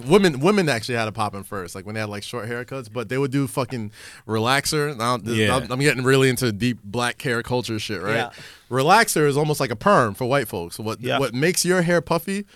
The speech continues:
Speaker 1: makes women's hair or black people's hairs silky.
Speaker 3: Silky, yeah,
Speaker 1: So
Speaker 3: yeah.
Speaker 1: they'd put the white shit in the hair, relax it, and it would make it wavy and take the sideburns and all this other shit and make it that.
Speaker 2: Shit, you could even go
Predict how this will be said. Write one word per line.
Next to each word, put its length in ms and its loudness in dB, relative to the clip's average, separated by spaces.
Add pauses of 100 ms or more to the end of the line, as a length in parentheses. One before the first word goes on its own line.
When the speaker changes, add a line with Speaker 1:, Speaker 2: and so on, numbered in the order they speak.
(200)
Speaker 1:
makes 280 0
women's 400 -4
hair 280 0
or 300 -6 (320)
black 300 -4
people's 240 -4
hairs 320 -2 (200)
silky. 420 0
Speaker 3:
Silky, 340 -6
yeah, 80 -2
Speaker 1:
So 140 6
Speaker 3:
yeah. 60 6
Speaker 1:
they'd 180 0
put 160 0
the 60 -2
white 200 4
shit 120 0
in 40 -4
the 80 2
hair, 240 6
relax 400 2
it, 80 2
and 100 0
it 40 0
would 120 -2
make 220 -4
it 80 -10
wavy 480 -2
and 160 -8
take 180 -10
the 80 -14
sideburns 640 -2
and 100 -8
all 100 -4
this 120 -8
other 140 -6
shit 320 -6
and 140 -14
make 200 -12
it 200 -16
that. 320 -14 (160)
Speaker 2:
Shit, 240 -2
you 140 -2
could 140 -4
even 220 -14
go 220 -14